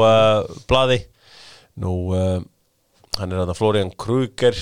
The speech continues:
eh, Arne Meyer, eh, þetta er svona David Raum, eh, Bote Baku.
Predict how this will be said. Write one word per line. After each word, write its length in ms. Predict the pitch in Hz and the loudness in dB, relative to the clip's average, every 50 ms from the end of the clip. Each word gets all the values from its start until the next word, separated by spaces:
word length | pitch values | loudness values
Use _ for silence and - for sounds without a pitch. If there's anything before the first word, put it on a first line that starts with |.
| - - - | -8 -10 -6
eh, 800 | 92 92 98 101 101 101 101 104 101 101 101 101 101 101 101 101 - - _ _ _ _ - - - _ _ _ _ _ _ _ _ _ _ _ _ _ _ _ _ _ _ _ _ _ _ _ _ _ _ _ _ _ _ _ _ _ _ _ - | -4 -2 0 2 2 2 2 2 2 2 2 2 2 2 0 0 -4 -6 _ _ _ _ -20 -20 -20 _ _ _ _ _ _ _ _ _ _ _ _ _ _ _ _ _ _ _ _ _ _ _ _ _ _ _ _ _ _ _ _ _ _ _ -4
Arne 420 | - 113 123 135 131 127 120 107 | 0 0 0 2 2 2 0 0
Meyer, 560 | 101 101 110 123 135 156 160 160 151 156 151 143 - - - - - - - - - - - _ - | 0 0 0 2 2 2 0 0 2 2 2 2 0 -4 -10 -10 -12 -14 -18 -20 -20 -20 -20 _ -12
eh, 260 | 110 107 113 117 117 113 | -4 0 2 2 4 4
þetta 160 | 120 123 - | 2 2 0
er 80 | 160 131 | -2 0
svona 200 | 147 151 151 147 139 135 120 - _ | 2 2 4 4 4 2 0 0 _
David 420 | - 143 - 151 147 147 120 104 127 120 | 2 4 4 4 2 -2 -2 0 2 4
Raum, 360 | 123 127 - - 160 156 143 120 - - - - - - - - - - - - - | 4 6 6 4 4 2 -2 -6 -10 -14 -18 -20 -20 -20 -20 -20 -20 -20 -20 -16 -12
eh, 720 | 127 104 98 101 101 104 104 107 107 107 107 110 110 107 95 - - _ _ _ _ _ _ _ _ _ - | -8 -4 -2 -2 0 0 0 0 2 2 2 2 0 0 -2 -6 -12 _ _ _ _ _ _ _ _ _ 0
Bote 360 | 131 131 139 135 - 143 117 | 2 2 2 2 0 0 0
Baku. 580 | - - - 120 127 139 135 - - 156 165 | 0 2 2 2 2 2 0 -2 -2 -2 -2